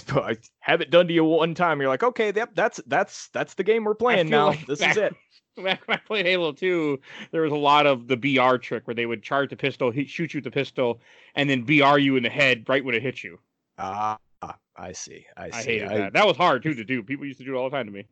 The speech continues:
Speaker 1: I believe it. Yeah, I
Speaker 2: Fucking
Speaker 1: was,
Speaker 2: Halo two.
Speaker 1: I was the first of my group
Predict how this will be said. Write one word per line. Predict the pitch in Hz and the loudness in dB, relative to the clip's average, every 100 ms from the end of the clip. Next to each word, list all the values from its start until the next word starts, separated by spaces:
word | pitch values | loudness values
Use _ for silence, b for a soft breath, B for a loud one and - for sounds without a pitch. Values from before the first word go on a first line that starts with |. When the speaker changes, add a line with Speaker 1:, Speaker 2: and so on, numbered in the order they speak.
| _ _ _ _ | _ _ _ _
Speaker 1:
I | - 90 | -6 -4
believe | 98 104 101 90 | -2 -2 0 0
it. | 98 - | -2 -2
Yeah, | 110 107 107 | 0 4 4
I | 110 | 4
Speaker 2:
Fucking | 156 | 2
Speaker 1:
was, | 165 110 | 2 -2
Speaker 2:
Halo | 101 | -6
two. | 101 110 - | -10 -16 -4
Speaker 1:
I | 120 | 2
was | 160 156 139 | 4 2 0
the | 139 127 | -2 -4
first | - 139 - 127 | 0 -2 0 -4
of | 110 | -2
my | 110 110 107 | -2 0 -2
group | 101 104 107 - | -2 -4 -4 -8